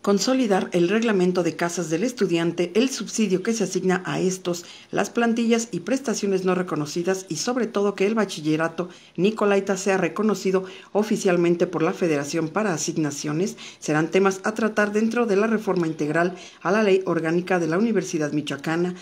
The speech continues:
misma que el rector Medardo Serna González considera si no urgente, sí inminente, una vez que concluyó el ciclo de foros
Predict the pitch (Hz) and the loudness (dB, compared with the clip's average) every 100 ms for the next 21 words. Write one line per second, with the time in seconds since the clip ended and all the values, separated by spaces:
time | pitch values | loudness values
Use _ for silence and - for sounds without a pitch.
0 | - - - 160 180 180 175 - - 190 | -16 -8 -4 2 2 4 2 0 0 2
1 | 185 175 170 165 160 170 165 160 165 170 | 2 2 0 -2 -2 -4 -4 -2 -2 -2
2 | - 214 196 - - - - 226 226 220 | 0 2 0 -2 -16 -16 0 0 2 2
3 | 214 220 - 185 214 226 180 170 208 190 | 2 2 2 2 2 0 -2 0 2 2
4 | 202 226 - - - 269 269 175 170 165 | 2 -2 -8 -10 0 0 2 2 4 4
5 | 156 156 175 185 175 175 170 170 175 190 | 2 2 0 0 2 2 2 -2 -2 0
6 | 196 175 170 175 - 202 175 160 151 202 | 2 4 6 4 -2 -2 -2 -2 -2 -2
7 | 196 | -2